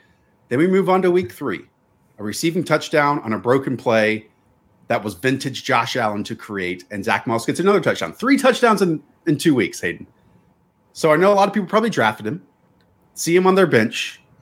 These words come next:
scoring points. What can we latch onto here? Is it getting to a point where we should suggest Zach Moss possibly in starting lineups with injuries at multiple positions right now?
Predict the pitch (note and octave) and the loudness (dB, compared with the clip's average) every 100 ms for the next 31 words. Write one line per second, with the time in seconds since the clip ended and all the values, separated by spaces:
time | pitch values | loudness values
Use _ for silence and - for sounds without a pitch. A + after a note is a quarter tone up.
0 | _ - - D3+ C#3 C3 - B2+ - - | _ -18 -8 -4 -2 -4 -6 -8 -8 -12
1 | C3 D#3 F3 G3 C#3 C3 - C#3+ C#3 C#3 | -8 -8 -2 -2 0 -2 0 0 0 -2
2 | A2+ G2 F#2 F2 - _ _ - A#2 D3+ | -6 -6 -8 -8 -12 _ _ -8 -4 -2
3 | D#3 G3 F#3 F3+ F3 F3 A3 D3 C3+ C#3+ | 0 0 0 0 2 2 2 0 0 0
4 | - D#3+ A3+ D#3+ C#3+ A3 _ _ _ _ | 2 4 4 4 2 -4 _ _ _ _
5 | _ _ _ _ _ _ _ - - C3 | _ _ _ _ _ _ _ -12 -8 -8
6 | G#2+ C#3+ E3+ - - - C3 C3 C#3+ C#3 | -2 0 0 -2 -8 -8 -2 -2 -2 -4
7 | C3+ C#3 C#3 C#3 B2+ A2+ B2+ B2 A#2 C3+ | -2 -4 -2 -4 -4 -6 -4 -2 0 0
8 | A2+ F#2+ - A2 A2 - _ _ - C3 | -2 -6 -4 -4 -4 -8 _ _ 0 2
9 | B2 A#2+ A#2 G#2+ A#2 - F#2+ G2+ F#2 F2+ | 2 -2 -2 -2 -2 -4 -10 -8 -8 -10
10 | F2 - - | -12 -14 -18